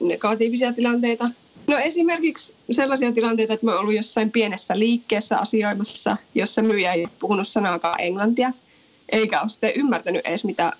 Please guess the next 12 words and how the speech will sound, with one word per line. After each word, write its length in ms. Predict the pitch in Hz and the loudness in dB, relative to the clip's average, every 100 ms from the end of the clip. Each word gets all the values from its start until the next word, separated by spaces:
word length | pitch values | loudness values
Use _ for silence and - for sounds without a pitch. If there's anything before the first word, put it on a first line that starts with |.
| - | -10
haluan, 340 | - 185 165 - | -4 -2 -2 -2
vaikka 340 | 175 - 208 _ - | -4 -4 -6 _ -6
oon 160 | 190 190 | -2 0
käyttänyt 380 | 160 - 190 165 | -2 -2 -2 0
elekieltä 720 | - 185 226 - 233 220 226 | 0 0 -4 -2 0 0 0
ja 140 | 220 240 - _ _ - - - - - | 0 0 -6 _ _ -20 -20 -20 -18 -2
näin. 380 | 233 233 233 233 - - - - - - | 2 2 2 0 -4 -16 -14 -14 -8 0
Ja 240 | 220 196 - - | 0 0 -6 -2
sitten 560 | 226 220 220 220 196 - | 0 2 0 0 -2 -2
mä 80 | 208 | 0
oon 80 | 214 | 0
saattanut 400 | 208 214 214 | 0 0 -2